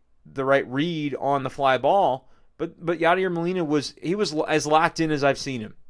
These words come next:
yesterday. Had a great sliding catch that he had to make near the batter's circle where you could be having who knows what kind of equipment lying around, could get slippery if you're actually on the, the little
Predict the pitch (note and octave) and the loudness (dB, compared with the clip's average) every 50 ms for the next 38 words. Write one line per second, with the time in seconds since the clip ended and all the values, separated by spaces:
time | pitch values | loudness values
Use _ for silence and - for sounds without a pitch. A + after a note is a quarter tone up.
0 | - - - B2+ C3 C3 - - B2 A2 G#2 G#2 - - - - _ - E3+ E3 | -20 -16 -4 0 0 0 0 -2 -8 -10 -10 -10 -14 -20 -20 -20 _ 4 4 6
1 | D#3 C#3+ B2+ C#3 C#3+ D3+ E3+ F#3+ E3 - - E3+ D#3+ E3 D#3+ D#3 D#3 D#3 - - | 6 4 2 4 6 6 6 6 2 -4 -4 0 2 2 2 2 0 -4 -2 0
2 | D#3+ D3+ D3+ - - - - - _ _ _ - - C#3+ D3 D3 C#3+ D3 D3 D3 | 0 0 0 -2 -8 -14 -16 -20 _ _ _ -2 -2 0 0 0 0 2 2 0
3 | C#3+ D3 C#3 C#3 C#3+ C#3+ C#3+ C#3 - - - - _ _ _ _ _ _ _ _ | 0 -4 -4 -2 0 0 -2 -2 -6 -16 -20 -20 _ _ _ _ _ _ _ _
4 | _ - C#3 D#3+ E3+ D#3 D3 A#2+ C#3+ C3+ C#3+ D#3 E3 D#3+ C#3+ - - - D3 C#3 | _ -4 2 2 2 2 2 4 4 6 6 6 4 2 0 -2 -2 0 0 0
5 | C3+ - C#3 C3+ C#3 C#3+ - C3 C#3 C#3 C3+ C#3 C#3+ C#3 - D3+ C3+ C3+ C#3 C#3 | 0 0 0 0 0 -2 -2 0 0 0 2 0 -2 -2 -4 -6 -4 -4 -4 -2
6 | C#3 C#3+ C#3+ D3 C#3 D3 C#3+ C#3 C3+ C3 - _ _ _ _ _ _ _ - E3 | 0 2 2 2 2 2 -4 -4 -10 -14 -18 _ _ _ _ _ _ _ -4 -2
7 | E3+ E3 D3+ D3 D3 D#3+ D#3+ C#3+ C#3+ D3 B2+ F#2 - - D3 C#3+ C#3 B2+ B2+ - | -2 0 2 4 4 4 4 2 2 0 0 0 0 -2 -2 -2 -2 -4 -6 0
8 | - E3 E3+ D#3+ D3+ D#3+ - G#2 C#3+ D3 D3+ D3+ D3+ D3 C#3+ C#3+ C#3 C#3 C#3+ D3 | 2 2 2 2 0 -4 -4 -2 0 0 0 0 0 -2 -2 2 4 4 6 6
9 | D3 D3+ D#3 D#3 D3+ - - - - - - - - C#3+ C3 C#3+ C#3 - - - | 4 2 0 -2 -4 -10 -16 -18 -20 -20 -18 -14 -14 -8 -4 -4 -4 -2 -4 -2
10 | D#3 D#3 D#3 D#3 D#3 D#3 D#3 D3+ D3 C#3+ C#3+ - C#3+ D3 C#3+ D3 - - D3+ C#3+ | 2 2 2 2 2 0 0 0 0 -2 -4 -2 0 2 2 2 0 -2 -4 -4
11 | C3+ - C#3 C#3+ D3 D3 D3 C#3+ C#3 C3+ C3 C3 - A#2+ C3+ C3+ C3 D3 D3+ D3 | -2 -2 0 0 0 0 0 -2 -2 -2 -2 -2 -4 -6 -8 -6 -2 0 0 0
12 | C#3 C3 C3 | 0 0 -4